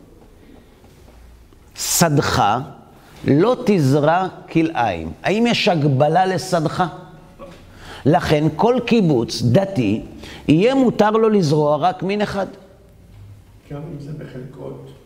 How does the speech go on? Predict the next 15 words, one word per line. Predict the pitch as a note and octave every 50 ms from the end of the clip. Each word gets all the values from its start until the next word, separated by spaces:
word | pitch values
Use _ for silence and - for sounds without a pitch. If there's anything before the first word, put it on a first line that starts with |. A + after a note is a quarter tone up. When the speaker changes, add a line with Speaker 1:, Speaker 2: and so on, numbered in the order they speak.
| - - - - -
Speaker 2:
נפרדות | D3+ D#3 C#3 - - C#3+ C3 A#2+ A#2 C#3 D3
לחלוטין. | - - G2+ - - C3 B2+ A#2+ A#2 A2+
Speaker 1:
אני | B2 C#3+ D#3 D#3+
לא | F3 F#3
מדבר | G3+ G3+ G#3 G3+ F#3+ F#3 E3
על | D#3
נפרדות, | D3 C#3 C3+ - G#2+ A2 G2+ G2 F#2+ F#2+
אני | C3 C#3
מדבר | D3+ D#3+ E3 D#3 F3+ F3 G#3 G3
על | G#3 G3
ש-, | - - -
כרגע | D#3 - - D#3 F3 G#3+ A3+ G3 G#3
על | F#3+ D#3
שדה | - - D3+ C#3 C3+ C#3 C#3
אחד. | B2 - A2 F2